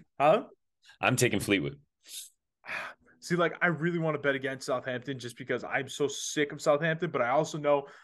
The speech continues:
Speaker 1: that James Ward-Prowse is gonna shove a free kick down the
Speaker 2: <laughs>
Speaker 1: field. He has, like, five
Speaker 2: He has a
Speaker 1: times
Speaker 2: personal
Speaker 1: already.
Speaker 2: vendetta against you.
Speaker 1: Dude, seriously.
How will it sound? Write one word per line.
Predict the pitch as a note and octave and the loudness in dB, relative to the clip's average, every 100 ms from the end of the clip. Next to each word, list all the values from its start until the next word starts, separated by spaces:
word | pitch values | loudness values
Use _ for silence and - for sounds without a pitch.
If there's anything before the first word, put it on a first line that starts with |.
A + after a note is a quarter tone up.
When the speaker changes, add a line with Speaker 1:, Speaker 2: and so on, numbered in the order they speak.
| _ | _
Speaker 1:
that | D#3 D#3 | -2 0
James | D#3+ C#3+ | 0 4
Ward-Prowse | C#3+ C#3+ D3 C#3+ C3 | 2 4 2 2 -2
is | C3 | -8
gonna | B2 | -8
shove | - - C3+ | -4 2 2
a | C#3 | 2
free | - C#3 | -4 -4
kick | - D3 | 4 6
down | C#3+ C3+ | 6 10
the | G#3+ D#3+ C3+ - | 10 10 8 4
Speaker 2:
<laughs> | |
Speaker 1:
field. | - C#3 | -6 -10
He | - | -4
has, | C3+ C#3+ C3 | 0 0 0
like, | C3+ B2 - - | -2 -2 -2 2
five | C#3+ D#3+ D#3+ | 4 6 6
Speaker 2:
He | |
has | C3 D#3+ | 6 6
a | |
Speaker 1:
times | - | 6
Speaker 2:
personal | C#3+ C#3+ C#3 D3+ | 6 6 6 6
Speaker 1:
already. | C3+ | 4
Speaker 2:
vendetta | B2+ A2 A2+ G#2+ | 4 6 8 8
against | F#2+ G2 F#2+ - F2 | 6 2 0 -4 -8
you. | E2 F#2+ D#2 - - - _ | -2 0 0 -4 -16 -20 _
Speaker 1:
Dude, | D#4 E4 C4 E3 | 4 6 6 2
seriously. | - - E4 F4+ F4 D#4+ B3+ - F#3+ C#3+ | -4 -2 2 2 2 2 0 -2 -6 -2